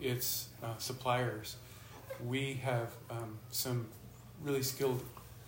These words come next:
guys with a lot of experience, <coughs> um, in carbon layup and design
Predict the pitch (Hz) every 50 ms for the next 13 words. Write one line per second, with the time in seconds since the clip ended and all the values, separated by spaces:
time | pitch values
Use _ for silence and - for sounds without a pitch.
0 | - - - - - 127 117 117 110 107 - - - - 139 120 117 117 110 127
1 | 127 127 127 120 120 - - - 120 120 117 113 101 - - - - - - -
2 | - - - - - - - - - - 120 117 113 113 113 107 - - - -
3 | - 131 123 117 113 110 107 - - - - - - - - - - 131 127 123
4 | 123 123 120 120 117 113 - - - - - - - - - - 120 120 120 120
5 | 120 120 120 - - - - 117 107 110 110 107 107 - - 113 107 117 117 117
6 | 117 117 113